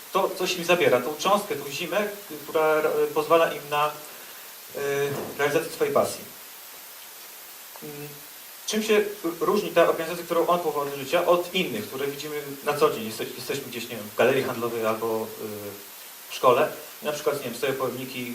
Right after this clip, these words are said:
z napisem „Zbieram nakenki”. Chodzą ludzie, zbieram pieniądze. Na co? Na ochronę środowiska. No okej, dobra, to mam trochę, pomogę. Ale czy zastanawiacie się, jeżeli bierzecie udział w takich akcjach, wspomagacie,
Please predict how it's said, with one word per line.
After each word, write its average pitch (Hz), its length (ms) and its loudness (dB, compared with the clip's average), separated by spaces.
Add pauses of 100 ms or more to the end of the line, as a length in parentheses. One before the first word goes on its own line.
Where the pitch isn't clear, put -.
z 113 40 -10
napisem 113 340 -8
„Zbieram 127 240 -2
nakenki”. 107 400 -2 (880)
Chodzą 127 180 4
ludzie, 139 420 0 (380)
zbieram 135 300 -2
pieniądze. 127 360 -2 (280)
Na 113 140 2
co? - 120 -4 (640)
Na 165 80 2
ochronę 170 200 0
środowiska. 139 420 -6 (640)
No 339 100 -2
okej, 220 160 0
dobra, 151 220 0
to 117 60 -6 (140)
mam 131 140 2
trochę, 127 240 -2 (360)
pomogę. 101 280 2 (920)
Ale 156 400 8 (800)
czy 160 100 -6
zastanawiacie 170 720 2
się, - 140 -2
jeżeli 156 300 -4 (320)
bierzecie 151 300 -2
udział 123 180 -4
w - 40 -6
takich 131 260 -4 (160)
akcjach, - 300 2 (160)
wspomagacie, - 600 2